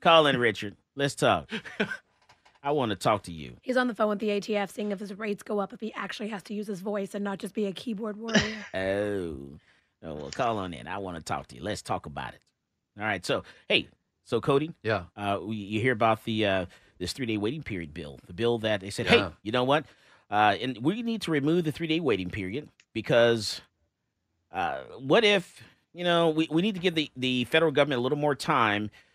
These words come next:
Speaker 1: to, you know, say yes or no, uh,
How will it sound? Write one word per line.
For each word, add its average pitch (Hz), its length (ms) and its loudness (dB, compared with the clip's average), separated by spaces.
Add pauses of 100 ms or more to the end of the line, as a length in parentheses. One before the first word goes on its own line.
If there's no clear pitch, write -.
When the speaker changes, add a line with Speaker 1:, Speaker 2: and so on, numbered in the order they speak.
(220)
Speaker 1:
to, 135 120 0 (380)
you 117 120 -8
know, 98 80 -4
say 120 180 0
yes 120 400 2
or 120 80 0
no, 110 520 2 (480)
uh, 107 100 -4